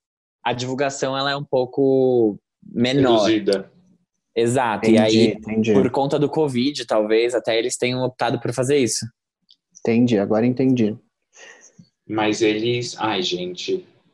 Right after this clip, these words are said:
Speaker 2: Mano, deu todo esse bafafá sendo um pré-single. Imagina quando for o single de fato, sabe?
Speaker 3: <laughs>
Speaker 1: E,
Speaker 3: Pois é.
Speaker 1: cara, o que que eram aqueles posters, né? A gente até comentou,
Speaker 2: Sim.
Speaker 1: tipo,
Speaker 3: Lindo.
Speaker 1: Deus.
Speaker 2: Tipo, não é, não é só um, um lançamentozinho que a pessoa vai fazer um,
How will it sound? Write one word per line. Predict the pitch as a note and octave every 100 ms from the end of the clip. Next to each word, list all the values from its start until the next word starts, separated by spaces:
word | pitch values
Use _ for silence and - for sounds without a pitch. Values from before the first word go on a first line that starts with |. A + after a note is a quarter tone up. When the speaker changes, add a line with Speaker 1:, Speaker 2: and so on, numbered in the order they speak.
| _ _ _ _ _ -
Speaker 2:
Mano, | C#3 C3
deu | C#3+ C3+
todo | E3+ F#3+
esse | G3
bafafá | F#3+ F3+ D#3 D#3
sendo | D#3+ D#3+
um | D#3+
pré-single. | - C#3+ D#3+ - C#3 B2
Imagina | A#2 A#2 C#3
quando | C#3 C3+ C#3
for | C3 B2+
o | B2
single | - A2+ A2+
de | A2
fato, | - F#2+ F#2
sabe? | - G#2+ C3+
Speaker 3:
<laughs> | B2+ - D#3+ D#3 -
Speaker 1:
E, | -
Speaker 3:
Pois | - C#3+ B2+
é. | B2
Speaker 1:
cara, | G#2+ A#2
o | G#2+
que | D3+
que | E3+
eram | E3+
aqueles | E3 E3 E3+ -
posters, | D#3+ C#3 D#3 - D3 A2+ A2
né? | A2 A#2+
A |
gente | A#2+ A#2
até | C3
comentou, | B2 D3 D#3 E3 F3+
Speaker 2:
Sim. | F3+ F3+
Speaker 1:
tipo, | C#3+ A#2 G2+ - _ _ _ _ _ A#2
Speaker 3:
Lindo. | A#2+
Speaker 1:
Deus. | D3 D#3+ F3 A2 A#2 - - - - - -
Speaker 2:
Tipo, | F#3 F3
não | E3 D#3+
é, | F#3 -
não | E3
é | A3
só | - F3+
um, | C#3 A#2+ G#2+ - _ _ - _ _ _ _ _ A#2+
um | A#2+
lançamentozinho | A#2+ B2+ A#2 A2+ A2+ A2 G#2+ G#2
que | - -
a | G#2
pessoa | G2+ G2+ G#2+
vai | G2 G2
fazer | G#2+ G2+ G2
um, | G2 F#2+